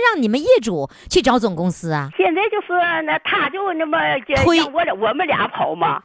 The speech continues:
Speaker 1: 就是，啊，他就是推脱，然后呢？
Speaker 2: 哎，这不我们俩去反映了这个事吗？
Speaker 1: 啊，去了吗？
Speaker 2: 哎，我们俩这不到那个分公司，分公司去，哎，这个事咱总公司不管，到总公，呃，到总公司去。
Speaker 1: 嗯。
Speaker 2: 我们俩呢，又到总公司了。
Speaker 1: 总公司怎么说？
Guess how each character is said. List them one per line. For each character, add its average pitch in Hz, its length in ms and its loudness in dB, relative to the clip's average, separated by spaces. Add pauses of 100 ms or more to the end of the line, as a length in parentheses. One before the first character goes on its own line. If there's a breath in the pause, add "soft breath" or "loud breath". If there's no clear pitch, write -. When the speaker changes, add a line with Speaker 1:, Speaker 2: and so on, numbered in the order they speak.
Speaker 1:
就 392 140 2
是， 370 60 -4 (100)
啊， 254 100 0
他 320 180 -2
就 427 120 2
是 392 80 0
推 339 320 2
脱， 277 340 0 (200)
然 220 140 0
后 320 160 2
呢？ 277 100 0
Speaker 2:
哎， 247 80 2
这 370 120 -2
不 311 80 -2
我 349 80 2
们 415 140 -2
俩 294 180 0
去 262 140 -2
反 220 260 0
映 311 140 0
了 311 100 0
这 262 80 -2
个 240 120 0 (100)
事 233 160 0
吗？ 208 320 0
Speaker 1:
啊， 294 200 4
去 381 240 4
了 339 120 4
吗？ 302 340 4
Speaker 2:
哎， 247 160 2
我 302 140 0
们 427 160 0
俩 370 160 2
这 370 100 -2
不 370 120 0
到 339 100 0 (200)
那 311 120 -2
个 294 340 0
分 311 200 -4
公 311 140 -2
司， 277 140 -6
分 294 160 -2
公 294 120 -2
司 311 100 2
去， - 80 -2
哎， 240 180 0
这 381 80 -2
个 294 80 0
事 330 200 -4
咱 311 120 0
总 226 200 -6
公 311 140 -6
司 - 120 -14
不 254 120 -8
管， 180 280 -2
到 302 160 0
总 180 200 -6
公， 285 200 -6
呃， 220 160 0
到 285 140 0
总 190 180 -4
公 330 180 2
司 214 180 -6
去。 156 240 -10 (140)
Speaker 1:
嗯。 262 260 0 (200 loud breath)
Speaker 2:
我 208 160 0
们 320 140 0
俩 208 220 0
呢， 240 160 0
又 254 140 -8
到 277 180 0
总 165 180 -8
公 214 160 -2
司 - 180 -10
了。 117 220 0
Speaker 1:
总 269 160 4
公 349 120 2
司 285 120 -2
怎 285 120 4
么 220 80 0
说？ 247 340 4